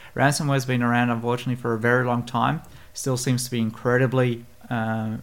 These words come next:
incredibly profitable as well. Uh, allegedly, uh, Garmin paid a significant sum of money to get their data back.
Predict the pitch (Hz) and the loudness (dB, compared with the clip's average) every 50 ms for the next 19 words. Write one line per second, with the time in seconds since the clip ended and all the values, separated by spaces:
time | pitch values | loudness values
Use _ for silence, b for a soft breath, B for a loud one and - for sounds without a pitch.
0 | - - 135 127 - - 170 185 180 120 117 117 - 123 131 127 - 127 117 110 | -8 -6 -6 -4 2 2 4 4 4 2 -2 0 2 0 0 2 0 -2 -2 -2
1 | 113 113 110 b b b b b b - 123 117 107 113 117 123 147 156 - - | -4 -6 -6 b b b b b b -4 -4 -2 0 2 2 2 2 0 -4 -12
2 | - 143 123 117 117 117 117 - - - 123 120 120 131 139 135 139 127 120 135 | -6 -2 0 0 2 2 0 -2 -2 -2 -2 2 4 4 4 4 2 -2 0 0
3 | 123 123 120 123 b b b b b b b b b 123 117 117 117 117 127 123 | 0 0 -2 -6 b b b b b b b b b -4 -2 -2 2 4 4 4
4 | 117 120 117 117 117 - 120 120 120 113 120 113 - - 120 117 123 120 120 - | 4 4 2 0 0 0 0 0 0 0 -2 -4 -4 -4 -2 -2 -2 -2 -2 -4
5 | 131 - - 127 117 113 110 107 113 113 117 127 131 127 - 123 123 123 135 131 | -8 -6 -4 -4 -4 -4 -4 -4 -2 -2 0 0 -2 -2 -4 -4 -4 -4 -4 -4
6 | 120 113 123 120 127 127 127 123 139 135 - - | -2 0 0 0 0 0 -2 -2 -2 -4 -4 -8